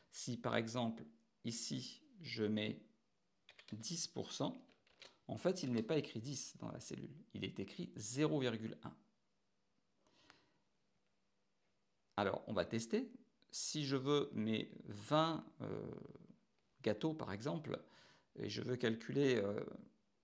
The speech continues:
alors non, mes gâteaux valent vingt euros, et je veux calculer dix pour cent de ces vingt euros, ça devrait faire deux. On va tester ça tout de suite, égale vingt fois,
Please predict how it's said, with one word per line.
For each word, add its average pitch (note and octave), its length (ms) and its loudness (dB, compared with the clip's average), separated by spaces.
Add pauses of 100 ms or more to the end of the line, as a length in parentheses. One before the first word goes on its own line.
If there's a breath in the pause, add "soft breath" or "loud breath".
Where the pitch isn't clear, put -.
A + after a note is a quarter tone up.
(240)
alors G2 240 2
non, A2 140 0
mes A2 180 0
gâteaux A#2+ 280 4 (160)
valent A2+ 340 2
vingt B2+ 240 4
euros, A#2 320 2 (260 loud breath)
et G#2 60 -4
je G#2 80 -2
veux G#2+ 60 0
calculer A#2 340 0
dix C3+ 220 0
pour D3+ 220 -2
cent B2 200 -2
de A2+ 40 -4
ces - 160 -2
vingt G#2 200 -2
euros, D#3+ 260 0
ça - 140 -4
devrait B2 160 0
faire A2 260 -4
deux. G#2+ 240 -6 (560 loud breath)
On A2 80 -2
va A2 220 0
tester A2+ 400 -4
ça G#2 140 -6
tout - 160 -8
de D3+ 40 -12
suite, - 480 -6 (240)
égale A2+ 480 4 (1080)
vingt A2+ 540 0 (380)
fois, B2 580 4